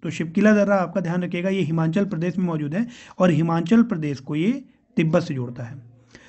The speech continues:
साथ ही अगर नाथुला दर्रा की बात करें फ्रेंड्स, तो नाथुला आपका सिक्किम में है और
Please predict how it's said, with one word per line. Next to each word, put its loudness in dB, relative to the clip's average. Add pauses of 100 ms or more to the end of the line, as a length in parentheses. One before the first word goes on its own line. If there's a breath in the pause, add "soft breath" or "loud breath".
(160 soft breath)
साथ 4
ही 10
अगर 8
नाथुला 2
दर्रा 2
की -4
बात -2
करें -6
फ्रेंड्स, 2
तो -2
नाथुला 0
आपका 0
सिक्किम -2
में -4
है -4 (320)
और -2